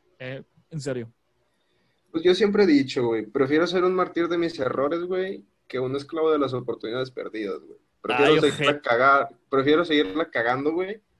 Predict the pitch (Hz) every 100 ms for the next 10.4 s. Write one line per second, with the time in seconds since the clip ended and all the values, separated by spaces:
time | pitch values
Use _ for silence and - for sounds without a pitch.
0 | _ _ _ _ _ _ _ _ _ 123
1 | 127 123 123 - - 123 120 123 147 143
2 | 127 120 117 117 131 120 107 107 117 117
3 | - 107 - 117 113 143 160 156 139 127
4 | 117 - 123 135 135 131 - 131 123 123
5 | 123 127 127 127 127 117 - 131 123 117
6 | 117 117 120 117 110 104 101 113 104 98
7 | 98 - _ _ _ _ _ _ _ _
8 | _ _ _ - 120 131 135 127 123 127
9 | 123 120 120 113 110 107 - 131 123 104
10 | 104 101 98